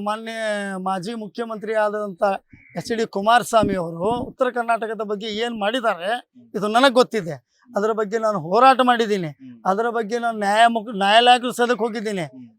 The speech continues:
Speaker 1: ಅವ್ರು ಯಾರು? ದಕ್ಷಿಣ ಕರ್ನಾಟಕದವರು. ಅವ್ರು ಯಾವ ಸಮಾಜದವರು? ಒಕ್ಕಲಿಗ ಸಮಾಜ. ಸಮಾಜದ ಹೆಸರು ಇಲ್ಲ. ಇವೆಲ್ಲ ಸಮಾಜದ ರಾಜಕಾರಣಿ ಒಲ್-, ರಾಜಕಾರಣಿಗಳು ಎಲ್ಲ ಒಂದೇ.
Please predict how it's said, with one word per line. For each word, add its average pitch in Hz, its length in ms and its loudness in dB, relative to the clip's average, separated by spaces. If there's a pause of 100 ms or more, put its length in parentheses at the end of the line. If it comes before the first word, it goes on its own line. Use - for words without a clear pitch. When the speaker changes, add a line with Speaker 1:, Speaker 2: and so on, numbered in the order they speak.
Speaker 1:
ಅವ್ರು 226 180 6
ಯಾರು? 247 440 4 (260)
ದಕ್ಷಿಣ 226 320 -2
ಕರ್ನಾಟಕದವರು. 196 1000 0
ಅವ್ರು 240 200 4
ಯಾವ 240 180 8
ಸಮಾಜದವರು? 233 560 0
ಒಕ್ಕಲಿಗ 220 440 0
ಸಮಾಜ. 185 300 -6
ಸಮಾಜದ 262 580 -2
ಹೆಸರು 247 280 -2
ಇಲ್ಲ. 220 180 0 (520)
ಇವೆಲ್ಲ 220 580 2
ಸಮಾಜದ 262 480 2
ರಾಜಕಾರಣಿ 247 600 2
ಒಲ್-, 208 300 -4
ರಾಜಕಾರಣಿಗಳು 247 680 0
ಎಲ್ಲ 226 200 0
ಒಂದೇ. 226 500 0